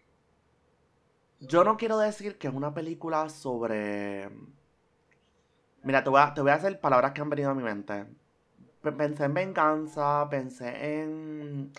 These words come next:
pensé mucho también en, en, ¿cómo es esa palabra? Este, redemption, pensé en redención, pensé en, y como que si yo tuviera que explicar esta película a alguien,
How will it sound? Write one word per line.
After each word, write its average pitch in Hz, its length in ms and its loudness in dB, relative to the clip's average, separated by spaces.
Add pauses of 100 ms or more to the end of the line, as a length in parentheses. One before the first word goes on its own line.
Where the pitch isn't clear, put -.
(360)
pensé 170 300 6
mucho 208 260 0
también 185 300 -2
en, 196 160 -4
en, 139 680 -4
¿cómo 156 200 -6
es 170 80 -14
esa 190 300 -6
palabra? 165 600 0
Este, 127 680 -8 (1080)
redemption, 156 640 4
pensé 147 260 0
en 139 80 0
redención, 135 1160 0
pensé 139 800 -2
en, 156 720 -8 (180)
y 151 280 -2 (280)
como 165 220 -6
que 165 100 -2
si 160 160 -6
yo 151 120 2
tuviera 196 240 -2
que 233 60 -4
explicar 202 340 -2
esta 196 200 -4
película 139 680 0
a 123 240 4
alguien, 120 640 -6